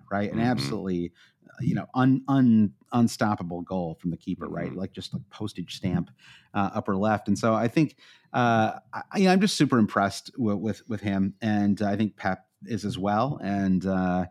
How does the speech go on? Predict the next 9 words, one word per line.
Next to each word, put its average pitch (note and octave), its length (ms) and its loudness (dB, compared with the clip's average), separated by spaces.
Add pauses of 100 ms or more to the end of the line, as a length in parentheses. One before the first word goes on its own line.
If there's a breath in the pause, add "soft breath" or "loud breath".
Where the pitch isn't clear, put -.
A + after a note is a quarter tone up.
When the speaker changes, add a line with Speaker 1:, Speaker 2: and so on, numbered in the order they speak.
(400 soft breath)
Speaker 1:
yeah, C3+ 220 2
I F#2+ 60 2
mean, G#2+ 160 4
uh, G2+ 80 -2
yeah, A#2+ 240 2
will A#2+ 220 2
he B2 120 4
occasionally G#2+ 580 0
get G2 480 -4